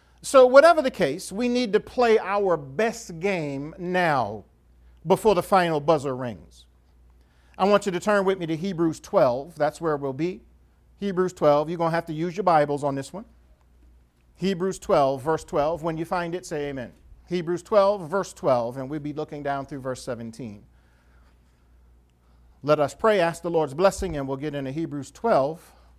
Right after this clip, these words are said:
twelve through seventeen. Father, as we think about this second half of our lives and whatever that may look like, whatever that means for us, let us play our best game now, and we'll give you the glory and the honor. In Jesus' name we pray, amen.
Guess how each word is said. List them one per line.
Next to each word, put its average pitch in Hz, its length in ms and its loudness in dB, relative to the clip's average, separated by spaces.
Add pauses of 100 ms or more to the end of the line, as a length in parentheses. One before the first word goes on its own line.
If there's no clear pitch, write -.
(300)
twelve 147 280 -2
through 139 100 -12
seventeen. 127 440 -10
Father, 170 400 -2
as 139 160 -14
we 156 80 -8
think 156 220 -10
about 160 240 -6
this 160 120 -14
second 151 340 -6
half 143 380 -10 (600)
of 139 140 -4
our 143 160 -4
lives 135 460 -6
and 117 180 -14
whatever 151 260 -6
that 151 180 -2
may 151 140 -4
look 160 240 -4
like, 165 240 -2
whatever 156 260 -4
that 160 200 -2
means 147 280 -6
for 123 160 -6
us, 120 300 -8
let 143 140 0
us 151 120 0
play 160 220 -4
our 143 140 0
best 165 400 -4
game 127 260 -8
now, 110 300 -12 (460)
and 113 120 -14
we'll 123 100 -14
give 123 200 -12
you 131 80 -10
the 131 80 -12
glory 127 300 -8
and 135 100 -10
the 127 40 -12
honor. 113 280 -12
In 110 100 -12
Jesus' 123 400 -14
name 127 180 -10
we 131 120 -12
pray, 110 220 -8
amen. 156 280 -8